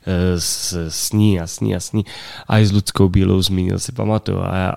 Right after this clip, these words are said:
já jsem to vždycky chtěl. Já jsem to prostě, a já si, já, já, já, kdybych to cítil v kostech, že se tomu jednou tak stane. No a ono fakt se mi to splnilo a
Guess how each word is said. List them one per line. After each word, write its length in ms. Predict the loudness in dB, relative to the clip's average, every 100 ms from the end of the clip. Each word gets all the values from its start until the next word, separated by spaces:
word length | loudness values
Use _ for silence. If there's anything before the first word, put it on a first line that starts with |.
| -8 -12
já 100 | -8
jsem 120 | -6
to 80 | -4
vždycky 340 | -2 -2 -2 -6
chtěl. 440 | -6 -6 -6 -8 -4
Já 100 | -2
jsem 160 | 0
to 120 | 0
prostě, 500 | 0 0 -2 0 0 -2 -10 -12 -12 -12 -14 -20 _
a 120 | -2
já 160 | -2 -2
si, 120 | -2
já, 80 | 0
já, 240 | 0 0 -2
já, 240 | -2 0 2
kdybych 300 | 2 2 0
to 100 | -2
cítil 460 | 0 -2 0 0
v 60 | 0
kostech, 340 | -2 0 0
že 100 | 2
se 120 | 0 0
tomu 240 | 0 2
jednou 240 | 2 0 -2
tak 180 | -4
stane. 360 | -6 -2 -2 0
No 160 | -2 -2
a 80 |
ono 220 | -2 -2 -4
fakt 300 | -6 -8 -6
se 140 | -6
mi 100 | -4
to 100 | -6
splnilo 640 | -8 -6 -4 -2 -2 -2
a 160 | -4